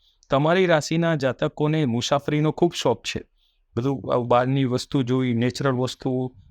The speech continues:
આ બધું મુસાફરી, પ્રવાસ કરવાના બહુ શોખ હોય છે. અહીં તમારો, અ, આ શોખ પરિવાર સાથે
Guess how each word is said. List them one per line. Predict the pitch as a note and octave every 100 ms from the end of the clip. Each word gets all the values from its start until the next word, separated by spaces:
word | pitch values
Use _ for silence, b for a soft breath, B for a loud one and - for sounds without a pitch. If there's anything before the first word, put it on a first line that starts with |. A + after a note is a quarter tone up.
| -
આ |
બધું | D#3 D#3+ F3+ -
મુસાફરી, | B2+ C3 D3+ - D3 C#3+
પ્રવાસ | - B2+ C#3+ -
કરવાના | C#3+ C#3 C#3+
બહુ | B2+ C#3+
શોખ | E3+ C3 A#2+
હોય | B2
છે. | A2 C3
અહીં | C3+
તમારો, | D3 C3+ C#3 D3+ F#3+ b b b -
અ, |
આ | B2 B2+ C#3
શોખ | - C#3+ - C3
પરિવાર | C3 D3 C#3+
સાથે | - A#2+ - G#2+